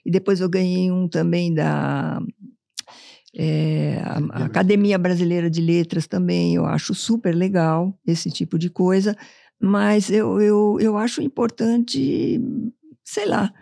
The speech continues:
Speaker 1: pra gente, mas não, não acho que o mais importante, sabe o que é o mais importante pra mim? É que as crianças gostem de ler os meus livros. Realmente que eu esteja,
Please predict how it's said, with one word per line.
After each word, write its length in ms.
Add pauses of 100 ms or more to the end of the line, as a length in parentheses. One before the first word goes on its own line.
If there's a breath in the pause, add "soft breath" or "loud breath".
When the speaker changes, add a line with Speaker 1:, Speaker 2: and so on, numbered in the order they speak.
(400 soft breath)
Speaker 1:
pra 200
gente, 360
mas 160
não, 280
não 280
acho 320
que 280
o 80
mais 240
importante, 400
sabe 100
o 40
que 60
é 40
o 20
mais 180
importante 540
pra 180
mim? 160 (360 soft breath)
É 80
que 120
as 160
crianças 640 (300)
gostem 580
de 120
ler 300 (420)
os 100
meus 240
livros. 460 (280 soft breath)
Realmente 460
que 80
eu 60
esteja, 680